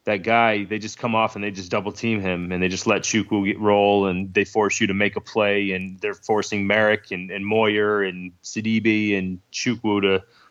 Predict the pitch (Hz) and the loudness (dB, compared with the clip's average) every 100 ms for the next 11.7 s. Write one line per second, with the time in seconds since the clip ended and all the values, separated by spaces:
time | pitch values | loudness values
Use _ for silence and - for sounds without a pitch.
0 | - 110 110 104 - 113 104 101 - - | -6 0 0 -2 0 2 2 -2 -8 -8
1 | 98 98 95 95 98 117 - 110 101 95 | -4 -2 -2 -2 2 0 0 0 0 0
2 | 92 - - _ _ _ - 98 90 113 | -4 -20 -20 _ _ _ -6 -6 0 4
3 | 113 101 104 101 107 92 104 98 98 _ | 4 4 0 2 -2 0 0 0 -4 _
4 | - 104 98 95 92 90 92 98 92 90 | -12 -6 -4 -4 -6 -8 -2 0 0 -2
5 | 87 - _ _ _ - 104 - 90 107 | -6 -12 _ _ _ 0 0 0 -4 -2
6 | 95 104 95 95 87 95 95 92 113 110 | -2 -4 -2 -2 -2 -2 -2 -2 -2 0
7 | 110 120 117 110 - 117 101 - 113 - | 2 2 2 0 0 -2 -2 -2 -2 -2
8 | 110 98 110 107 104 104 104 104 104 107 | -6 0 4 4 2 0 2 0 2 2
9 | 107 104 101 - - - - 104 110 104 | 4 4 0 -4 -12 -20 -6 2 2 4
10 | 101 110 104 101 95 110 98 98 - 101 | 2 0 -2 -4 -2 0 0 -2 -4 -2
11 | 95 92 101 92 92 87 | -2 0 2 4 2 0